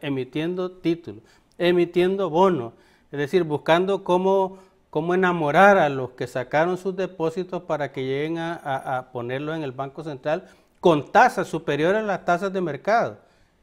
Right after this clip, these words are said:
Ni así, ni así, porque ni, eh, dicen que el, hasta el cinco por ciento es más o menos lo que se ha vendido de esas emisiones que ha hecho el Banco Central. O sea, que si quieren convencer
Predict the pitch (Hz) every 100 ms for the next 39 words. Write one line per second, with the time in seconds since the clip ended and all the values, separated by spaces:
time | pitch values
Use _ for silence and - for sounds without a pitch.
0 | _ _ - 185 196 185 - 240 254 165
1 | - _ - 156 156 - - 233 156 -
2 | _ _ 165 190 190 214 214 180 151 151
3 | 170 165 143 135 139 175 202 226 220 160
4 | 131 135 - - - - - - - -
5 | 135 - 247 233 196 160 214 220 - 214
6 | - _ - 165 180 180 165 165 170 170
7 | 165 139 156 165 151 147 160 170 - _
8 | - 135 147 - 160 165 151 127 143 151
9 | 147 - 135 135 139 131 131 131 139 -
10 | - 151 127 123 185 110 - _ _ _
11 | _ 160 147 - 135 - 220 254 240 208
12 | 190 175 143 - 196 127 92 -